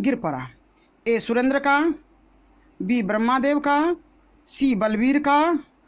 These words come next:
और डी सुखवीर का। तो फ्रेंड्स, जो बैल गिरा था, वह था ब्रह्मादेव का, ऑप्शन बी बिल्कुल सही है। अगला है,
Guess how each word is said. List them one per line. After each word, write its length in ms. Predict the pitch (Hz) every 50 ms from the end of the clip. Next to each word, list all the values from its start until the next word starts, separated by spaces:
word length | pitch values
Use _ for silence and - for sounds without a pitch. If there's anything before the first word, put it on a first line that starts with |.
| _ _ _ _ -
और 180 | 208 214 214
डी 340 | 190 277 285 262 196 151 147 - _ _ _
सुखवीर 480 | - - 262 254 - 254 262 302 302 233
का। 280 | 233 170 139 127 131 - _ _ _ _ _ _ -
तो 60 | -
फ्रेंड्स, 300 | - - 269 302 320 285
जो 120 | 208 254 233
बैल 280 | 185 233 247 285 330
गिरा 240 | 294 294 302 285 240
था, 360 | - - 180 170 165 165 165 - - _ _ -
वह 120 | 202 233
था 160 | 233 233 220 190
ब्रह्मादेव 580 | 175 202 208 214 214 220 220 196 170 170 151
का, 260 | - - 139 131 135 135 - _ _ _ _ _ -
ऑप्शन 400 | 185 185 - - 247 254 262 240
बी 200 | 202 233 254 254
बिल्कुल 460 | 208 196 190 180 - 196 226 262 339 - _ -
सही 400 | - - - 165 156 151 165 165
है। 420 | 160 - 143 117 113 - - - _ _ _ _ _ _ _ _ _ _ _ _ _ _ _ _ _ _ _ _ _ _ -
अगला 220 | 175 165 170 170 160
है, 160 | 151 160